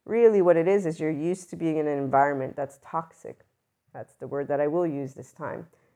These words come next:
You're used to being in an environment with misaligned nervous systems, dysregulated, dysfunctional nervous systems. All the adaptive children are people who need a herd leader because they just don't really notice that they're not living the sweetness of life,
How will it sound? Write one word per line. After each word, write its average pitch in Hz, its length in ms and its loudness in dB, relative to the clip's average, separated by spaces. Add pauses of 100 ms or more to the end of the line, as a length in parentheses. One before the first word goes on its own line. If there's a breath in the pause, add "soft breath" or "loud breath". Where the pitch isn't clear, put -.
(120)
You're 175 140 0
used 214 420 0
to 220 60 -6
being 175 340 -2
in 151 80 -2
an 139 140 -4
environment 147 640 2
with 143 180 -8
misaligned 147 560 -2
nervous 135 340 -4
systems, - 440 -18 (100)
dysregulated, 147 760 0
dysfunctional 151 680 -6
nervous 165 340 -2
systems. 156 460 -10
All 147 260 4
the 160 60 -4
adaptive 143 460 -2
children 160 600 -2 (520)
are 160 120 -4
people 170 460 0
who 190 120 0
need 165 300 0
a 160 80 4
herd 202 380 2
leader 143 480 0 (120)
because 160 360 -6
they 160 320 2
just 156 320 -8
don't 156 260 -4
really 147 460 -4 (260)
notice 160 600 0
that 147 280 -4
they're 151 140 0
not 156 280 -2
living 151 300 0
the 147 60 -4
sweetness 170 440 -8
of 156 120 -6
life, 147 280 -2